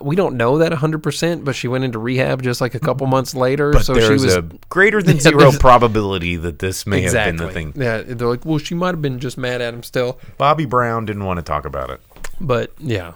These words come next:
Speaker 1: so, uh,
Speaker 2: Yeah, two
Speaker 1: it's,
Speaker 2: hours, twenty-six minutes?
Speaker 1: it's
Speaker 2: It's a
Speaker 1: kinda
Speaker 2: long time.
Speaker 1: fun to see that the director of a musical biopic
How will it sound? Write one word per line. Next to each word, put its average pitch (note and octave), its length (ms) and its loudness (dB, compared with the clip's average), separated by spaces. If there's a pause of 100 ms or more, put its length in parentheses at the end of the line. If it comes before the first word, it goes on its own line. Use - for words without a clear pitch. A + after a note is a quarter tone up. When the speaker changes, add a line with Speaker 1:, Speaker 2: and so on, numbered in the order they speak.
(140)
Speaker 1:
so, A2+ 440 0 (140)
uh, D#3+ 240 -14
Speaker 2:
Yeah, D3+ 140 2
two E3+ 220 6
Speaker 1:
it's, E3+ 60 6
Speaker 2:
hours, F#3 160 0
twenty-six - 400 -8
minutes? E3+ 280 -6
Speaker 1:
it's D#3 100 0
Speaker 2:
It's - 80 -6
a - 20 2
Speaker 1:
kinda G3+ 140 2
Speaker 2:
long - 80 2
time. - 0 -
Speaker 1:
fun D#3 200 2
to C3 60 -2
see C3+ 280 -2
that B2 180 0
the B2 100 -2
director G#2+ 600 -2
of A#2+ 160 -2
a A#2 60 -4
musical A#2+ 420 -4
biopic A#2 640 2